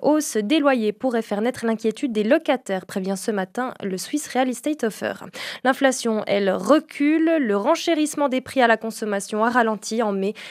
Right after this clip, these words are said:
à deux virgule deux pour cent par rapport à l'année précédente. Sur un mois, l'indice des prix à la consommation a par contre augmenté de zéro virgule trois pour cent, indique ce matin l'Office fédéral de la statistique.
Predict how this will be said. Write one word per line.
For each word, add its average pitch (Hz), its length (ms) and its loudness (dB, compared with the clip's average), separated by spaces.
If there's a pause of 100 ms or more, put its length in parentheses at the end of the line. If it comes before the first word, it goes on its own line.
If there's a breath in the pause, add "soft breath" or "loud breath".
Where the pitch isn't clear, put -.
(180 loud breath)
à 170 100 -4
deux 170 260 0
virgule 190 380 -2
deux 277 180 2
pour 269 260 -6
cent 208 180 -4
par 254 240 0
rapport 220 360 2
à 226 60 4
l'année 196 220 2
précédente. 185 600 -2 (420 loud breath)
Sur 185 240 -2
un 190 80 4
mois, 202 520 4
l'indice 202 480 0
des 208 140 2
prix 220 220 -2
à 208 40 6
la 202 100 4
consommation 214 540 -2
a 220 60 4
par 208 180 0
contre 262 220 -4
augmenté 247 380 0
de 233 100 2
zéro 262 300 2
virgule 226 340 0
trois 311 300 2
pour - 160 -6
cent, 208 100 -4
indique 185 220 -4
ce - 100 -8
matin 185 300 -2
l'Office 190 320 -6
fédéral 185 340 -2
de 240 80 0
la 254 120 2
statistique. - 680 -10